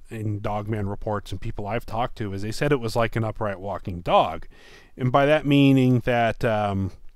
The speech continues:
it had more of a dog's-like anatomy on the bottom with, um, walking on the ball of its feet, which is, you know, on your toes. I believe the term is digigrade, not plantigrade like us.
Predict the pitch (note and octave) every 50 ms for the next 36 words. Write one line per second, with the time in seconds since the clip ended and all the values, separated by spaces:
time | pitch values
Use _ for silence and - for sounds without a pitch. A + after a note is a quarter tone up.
0 | _ _ - - - - - - - C#3+ C3+ - D#3+ D3+ C#3+ C3+ C3 C3 C#3 C#3+
1 | B2+ B2 A2 G#2+ - A#2 G#2+ A#2 A#2+ A#2+ - - A2+ A2+ - A2 G2+ A2 C#3 F3+
2 | G3 E3 A2+ G#2+ G2+ F#2+ F#2+ F#2+ F2+ F#2 F2+ F2+ F2+ F2+ F2+ F2+ F#2 G2+ G#2 G2+
3 | - - - - - - - - - - - - - - - - G#2+ G#2 G2 F#2+
4 | F#2 F2 F2+ F2+ F#2 - - - - - - - - - - _ - - - -
5 | - - C3+ C3+ C#3 - - C#3+ C3+ C3 A#2+ B2 B2 B2 B2 B2 A#2+ A#2+ A2+ -
6 | A2 G#2+ G#2 - A#2+ A#2 A#2+ B2 B2+ A#2+ A2 A2+ G#2 - - - - A#2+ A2+ A2
7 | G#2+ A2 - C#3 A#2+ - A2+ A2+ - A#2 A2+ A2 G#2+ G2 G#2 A2+ G#2+ G2 F#2+ F#2
8 | G2 G2 G2 - - - A#2+ A#2+ A2+ A2 G#2+ G2+ - - A#2+ A2+ G#2+ G#2 G#2 G#2
9 | G2+ G2 G2 F2+ - A#2 A2+ G#2+ G#2 G#2+ G2 - A#2 A#2+ A2+ A2 G#2+ G2 G#2 G#2+
10 | G2+ G#2 G2+ G2+ G2+ F#2+ F2+ - F#3+ G3 - A2 F#2+ G2+ F#2+ G2 G2 G#2 - -
11 | G#2 G2 - - B2+ A#2+ A#2 - G#2+ F#2+ - F#2+ F#2+ F#2 E2+ F2+ F2+ F2+ - A2+
12 | G#2 G2 G#2 G2+ - -